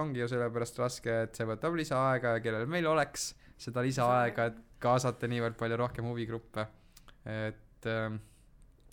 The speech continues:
küsimus on prioriteetides. Erasektori mõttes, kas prioriteet on, äh,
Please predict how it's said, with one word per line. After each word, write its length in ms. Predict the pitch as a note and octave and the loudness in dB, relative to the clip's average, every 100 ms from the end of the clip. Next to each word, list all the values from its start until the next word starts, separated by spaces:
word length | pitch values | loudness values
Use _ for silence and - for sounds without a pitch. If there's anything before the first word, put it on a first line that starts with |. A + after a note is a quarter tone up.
| - - - - | -20 -20 -20 -6
küsimus 580 | C3+ C3 A2 G#2+ G#2 - | -2 0 -2 -2 -6 -6
on 500 | G#2 G#2 G#2 G2+ G#2 G#2+ | -4 -4 -4 -6 -6 -6
prioriteetides. 720 | A2+ G#2+ - A2 - - - - - - - - - - - - | -6 -6 -8 -10 -10 -20 -20 -20 -20 -20 -20 -20 -20 -20 -14 -4
Erasektori 580 | C3+ D3+ C3 - A#2 A#2 | 2 2 0 -4 -4 -4
mõttes, 520 | A2+ - A#2 A2+ - - - - | -6 -8 -8 -6 -10 -14 -20 -18
kas 180 | - B2 - | -10 -8 -4
prioriteet 640 | A#2+ A2+ - A#2+ A#2 - | -4 -4 -2 -4 -4 -6
on, 460 | A2+ A2 A2 A2 A2 | -4 -4 -6 -6 -6
äh, 1040 | A2 A2 A2 A2+ - - - - - - | -6 -6 -6 -10 -18 -20 -20 -20 -18 -18